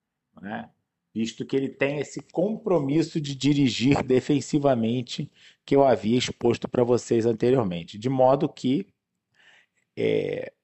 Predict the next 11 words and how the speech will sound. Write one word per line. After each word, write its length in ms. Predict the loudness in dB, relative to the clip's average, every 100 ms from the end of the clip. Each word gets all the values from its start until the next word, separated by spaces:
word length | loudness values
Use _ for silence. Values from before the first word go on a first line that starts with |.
| 0
penso 380 | 2 2 -2 -8
que, 300 | -4 -2 0
do 160 | -2
ponto 360 | 0 0 0 0
de 140 | -4
vista 300 | -2 -4 -6
do 100 | -6
direito 360 | -4 -4 -6 -6
civil, 600 | -8 -6 -2 -2 -4 -12 _ _ _ _ _
em 140 | -2 -2
princípio, 760 | 0 -2 -2 -2 -2 -2 -10